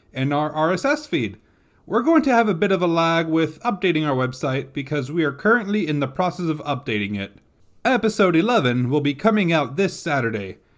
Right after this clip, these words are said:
Now, head on over to your favorite podcasting host, look for the Eastern Border, and give our episode a listen. And while you're there, just listen to more of the Eastern Border.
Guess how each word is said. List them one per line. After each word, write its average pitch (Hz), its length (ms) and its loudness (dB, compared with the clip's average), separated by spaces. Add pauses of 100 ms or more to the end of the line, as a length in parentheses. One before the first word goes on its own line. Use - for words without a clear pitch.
(140)
Now, 165 400 0 (200)
head 269 180 4
on 240 180 6
over 180 320 4
to 165 220 -4
your 180 240 4
favorite 185 580 0
podcasting 151 800 -2
host, 196 480 0 (320)
look 226 320 2
for 160 260 4
the 135 180 0
Eastern 185 480 0
Border, 135 520 0 (180)
and 196 180 0
give 208 440 4
our 196 360 4
episode 160 580 -2
a 170 100 -6
listen. 175 500 -2 (320)
And 233 320 2
while 208 160 4
you're 196 160 4
there, 156 440 2 (580)
just 294 200 0
listen 208 260 0
to 170 100 0
more 147 200 4
of 131 100 0
the 127 100 -2
Eastern 123 340 -2
Border. 101 380 -4